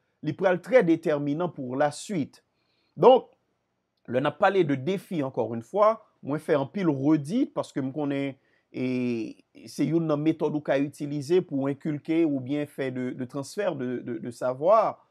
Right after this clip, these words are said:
M ap fè li a repetisyon a bon nesyan. N ap pale de defi, n ap pale de psiko sosyolojik, ou byen psiko sosyal,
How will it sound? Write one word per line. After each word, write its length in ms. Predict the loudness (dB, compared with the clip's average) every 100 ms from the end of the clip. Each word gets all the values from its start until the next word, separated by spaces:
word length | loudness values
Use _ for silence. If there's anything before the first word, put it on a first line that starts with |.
| _ _
M 200 | -6 -2
ap 100 | -2
fè 240 | -4 -2 -2
li 180 | 2 2
a 100 | 2
repetisyon 920 | 0 -4 -8 -8 -14 -10 -4 -4 -4 -4
a 120 | -4
bon 280 | 0 0 0
nesyan. 540 | -2 -4 -2 0 0 _ _ _ -2
N 200 | 2 2
ap 160 | 2
pale 320 | 4 6 4 4
de 120 | 0
defi, 720 | 0 2 2 2 -8 -4 -6 _ _ _ _ _ _
n 120 | -2
ap 140 | -2 2
pale 360 | 4 4 2 0
de 100 | -4 -4 -6 -6 -4 -2 -2 -2 _ _ _ _ _ -4 -4 0 0 0 -2 -2 0 -2 _
psiko 480 | -14 -8 -8 2 2 2 -6 _ _ _ _ _
sosyolojik, 880 | -8 -8 -4 -2 -2 -2 -4 -4 -4
ou 80 | -8
byen 540 | -4 -4 -2 -2 -4
psiko 560 | -8 -14 -4 0 0 -2
sosyal, 640 | -8 -10 0 2 4 0